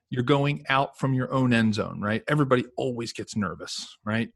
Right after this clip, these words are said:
You always get nervous for your offense when you're in that situation 'cause all it takes is a bad snap, a sack, you know, a,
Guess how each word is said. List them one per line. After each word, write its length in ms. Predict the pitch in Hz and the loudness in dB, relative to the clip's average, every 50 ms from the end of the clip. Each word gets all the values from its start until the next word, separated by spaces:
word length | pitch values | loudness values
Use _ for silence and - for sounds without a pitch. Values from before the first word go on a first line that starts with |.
| _ - | _ -6
You 260 | 113 110 110 117 - | -4 -4 -4 -2 -2
always 280 | 123 131 135 143 131 - | 0 2 2 2 2 2
get 180 | - 131 - | 0 -2 -2
nervous 400 | 117 113 113 110 110 110 104 - | 0 0 0 0 0 -2 -4 -6
for 160 | - - 113 | -6 -6 -4
your 160 | 113 110 107 - | -2 0 0 0
offense 500 | 101 104 101 - - 107 101 98 - - | 0 -2 -4 -4 -4 -6 -6 -6 -6 -6
when 220 | 104 104 107 104 | -4 -2 -2 -2
you're 100 | 104 104 | 0 0
in 80 | 107 104 | 0 0
that 160 | 107 104 101 | -2 -2 -4
situation 680 | - - 117 110 - 113 107 104 101 95 - - 95 80 _ _ - | -4 -6 -6 -4 -4 -2 -2 -2 -2 -4 -4 -8 -10 -12 _ _ -12
'cause 120 | - 113 | -12 -10
all 240 | 110 - 113 117 123 127 | -8 -2 0 0 0 0
it 40 | |
takes 300 | - - 143 135 131 - | 0 0 -2 -2 -2 -4
is 100 | 110 98 | -10 -12
a 40 | 98 | -10
bad 280 | - - 123 135 135 135 | -4 -2 0 0 0 -2
snap, 480 | - - - 131 131 131 131 127 - _ _ _ _ _ _ _ _ _ _ _ _ _ _ _ - | -4 -6 -4 -2 -2 -2 -4 -6 -8 _ _ _ _ _ _ _ _ _ _ _ _ _ _ _ -8
a 60 | 107 | -8
sack, 640 | - - - - 135 127 131 135 127 123 - - - - _ _ _ _ - | -6 -4 -2 0 0 0 0 0 -2 -4 -6 -10 -18 -18 _ _ _ _ 0
you 100 | 143 131 | 0 2
know, 280 | 131 131 127 127 127 - - | 2 2 2 0 -2 -4 -8
a, 100 | 110 | -8